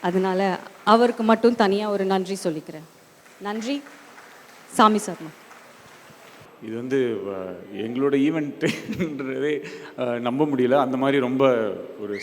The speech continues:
Speaker 2: ஸ்பெஷலான ஒரு டைமா இருக்கு. It's a memorable day actually.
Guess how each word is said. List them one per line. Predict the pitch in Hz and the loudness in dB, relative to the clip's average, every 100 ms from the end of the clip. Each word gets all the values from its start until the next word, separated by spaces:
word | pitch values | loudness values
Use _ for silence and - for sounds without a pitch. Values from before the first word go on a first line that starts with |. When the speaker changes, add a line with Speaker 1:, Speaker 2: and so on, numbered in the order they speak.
| - | -6
Speaker 2:
ஸ்பெஷலான | 131 180 165 170 156 | -4 0 0 2 2
ஒரு | 127 | 2
டைமா | 110 110 123 123 117 | 2 0 0 0 0
இருக்கு. | 101 147 - - - - - - - - | -2 -6 -8 -14 -16 -16 -18 -14 -12 -10
It's | 107 - 110 | -12 -10 -8
a | 120 | -2
memorable | 131 143 143 135 113 101 98 | 2 4 4 2 -2 -6 2
day | 135 143 156 | 6 6 4
actually. | 117 113 - 123 | -2 -4 -6 -8